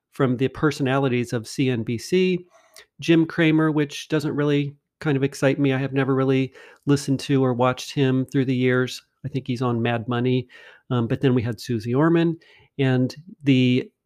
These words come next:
um, alarm clock then says, you know, "You're approved to wake up and denied to go back to sleep."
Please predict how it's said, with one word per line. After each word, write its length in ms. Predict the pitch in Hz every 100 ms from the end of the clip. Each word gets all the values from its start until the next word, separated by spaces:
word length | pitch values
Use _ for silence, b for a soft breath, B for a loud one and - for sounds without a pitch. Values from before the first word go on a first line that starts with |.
| _ -
um, 340 | 135 120 120 -
alarm 400 | 165 139 156 196
clock 300 | 175 131 120
then 200 | - 127
says, 640 | 117 135 123 123 123 - - -
you 80 | 135
know, 200 | 117 110
"You're 160 | 147 139
approved 460 | 139 156 156 156 -
to 120 | - 135
wake 220 | 127 185
up 240 | 214 - - _ _
and 160 | 156 147
denied 580 | 147 139 147 147 151 143 _ _ -
to 100 | 151
go 140 | 143
back 320 | 131 127 123 -
to 80 |
sleep." 400 | 131 - 113 -